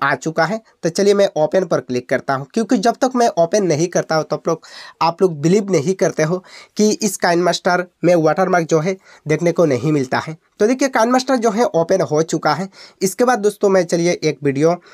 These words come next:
सिक्सटीन by नाइन रेशो में चूज़ करता हूँ और उसके बाद दोस्तों, आ, मीडिया पर मैं क्लिक करता हूँ और एक वीडियो में यहीं से क्या करता हूँ कि देखिए मैंने ये वीडियो जो है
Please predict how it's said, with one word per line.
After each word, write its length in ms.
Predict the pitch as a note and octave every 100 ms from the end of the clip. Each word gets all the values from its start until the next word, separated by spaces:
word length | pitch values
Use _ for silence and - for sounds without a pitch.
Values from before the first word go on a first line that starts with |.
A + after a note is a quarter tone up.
| - -
सिक्सटीन 380 | - G3 G3+ F#3+
by 100 | F3
नाइन 280 | D#3 D3+ E3+
रेशो 260 | D3 C#3+ F3
में 140 | D#3 D3+
चूज़ 320 | - D#3+ F#3
करता 240 | F#3+ E3+
हूँ 160 | D#3+ G#3+ - - -
और 140 | E3+ F#3+
उसके 260 | E3+ A#3
बाद 200 | G3 F#3
दोस्तों, 360 | F#3 F#3 - G#3 A3+ _ -
आ, 240 | D#3 C#3 C3+
मीडिया 280 | C#3 E3
पर 160 | G3 G3+
मैं 140 | F#3+ F3+
क्लिक 240 | F3+ E3+
करता 220 | F3+ E3+
हूँ 160 | F3 A3+ - - -
और 180 | A#3+ -
एक 140 | G#3+ F#3
वीडियो 300 | D#3 D3+ G#3+
में 140 | G#3
यहीं 380 | G3 - C#3+ C#3+
से 200 | F3 F3+ B3+ _ _ _ -
क्या 140 | E3+
करता 260 | F3+ G3 F#3+
हूँ 200 | G3 C4 - _ _ _ -
कि 120 | E3
देखिए 400 | D#3+ D#3+ G#3 A3 -
मैंने 240 | D#3 F3+ -
ये 160 | G3 G#3+
वीडियो 240 | E3 D#3+
जो 160 | D3 C3+
है 160 | G#3